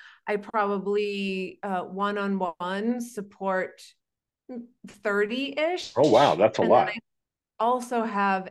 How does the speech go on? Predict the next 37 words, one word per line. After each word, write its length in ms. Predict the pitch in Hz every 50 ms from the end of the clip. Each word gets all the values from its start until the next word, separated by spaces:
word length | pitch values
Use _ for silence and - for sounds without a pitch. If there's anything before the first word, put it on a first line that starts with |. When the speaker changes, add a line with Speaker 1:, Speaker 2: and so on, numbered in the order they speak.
| _ -
Speaker 1:
a, 560 | 202 196 190 190 185 185 180 180 180 180 - _ _ _ _ _ _ _ _ _ _ _ _ -
um, 440 | 196 185 180 175 165 160 165 170 - _ - - _ -
a 60 | - 202
community 680 | 202 - - 233 226 226 226 226 226 226 214 208 202
membership 720 | 190 190 185 185 196 202 196 196 - - 160 127 - - - _ _
program 460 | - 185 175 165 170 156 143 151 175
called 240 | - 190 175 160 151
the 80 | 175
Soul 400 | - - - 190 175 175 175 170 -
Urge 360 | 180 175 180 185 185 185 -
Community. 640 | - - 233 233 233 233 240 240 254 254 254 240 -
And 160 | - 190 185
there's 160 | 180 175 165
a 40 | 175
Speaker 2:
Uh-huh. 80 | 175 -
Speaker 1:
group 240 | 185 180 175 - 185
of 120 | 180 156
women 280 | 180 180 170 175 165 165
in 160 | 165 165 160
there, 500 | 165 170 165 165 165 156 160 165 165 - -
and 220 | 175 175 170 165 -
I, 420 | - 175 175 170 165 165 165 - -
I 120 | - 170 170
host 340 | 170 185 175 175 175 - -
events 580 | 175 175 233 240 240 240 240 233 233 - -
and 120 | 196 185 180
I 80 | 175
do 200 | 175 165 175 170
coaching, 720 | 170 - 254 254 240 240 240 240 233 220 220 214 208 208 208 - -
and 500 | 185 180 175 170 170 170 170 165 160 156 _ _ _ _ _ -
we're 160 | 180 185 190
doing 240 | 190 190 185 175 165
a 40 | 160
book 240 | 156 233 240 240 240
club 260 | 254 240 240 233 208
next 300 | 208 220 226 226 - -
month, 420 | 233 233 233 226 233 233 - -